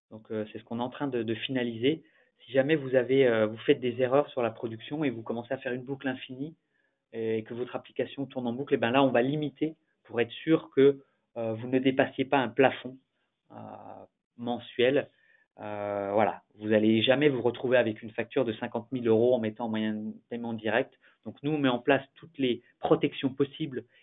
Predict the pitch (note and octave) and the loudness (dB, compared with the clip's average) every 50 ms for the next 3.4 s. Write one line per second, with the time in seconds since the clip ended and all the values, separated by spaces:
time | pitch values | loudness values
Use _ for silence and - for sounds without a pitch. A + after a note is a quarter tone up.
0 | _ - G#2+ B2+ B2 - D3+ C#3+ C#3+ C#3+ C#3+ D#3+ D#3 D#3 - _ - B2 G#2+ B2 | _ -2 0 0 2 2 4 4 4 4 6 4 2 2 0 _ -10 -8 -8 -6
1 | B2 G#2+ A#2+ A2+ - - C3 - C3+ A2+ - - C#3 C3+ C3 - _ _ _ _ | -8 -8 -12 -14 -14 -10 -4 -4 -4 -4 -4 -6 -8 -8 -8 -12 _ _ _ _
2 | _ _ - G#2 G#2 - C3+ C3+ C#3 C3+ C3+ B2 G#2+ - - B2 - - - _ | _ _ -14 -14 -10 -8 -2 -2 -2 0 0 -2 -4 -2 -2 -4 -4 -4 -8 _
3 | - D3 C#3 C3 A2 G2 F#2 | -8 -4 -4 -4 -4 -6 -8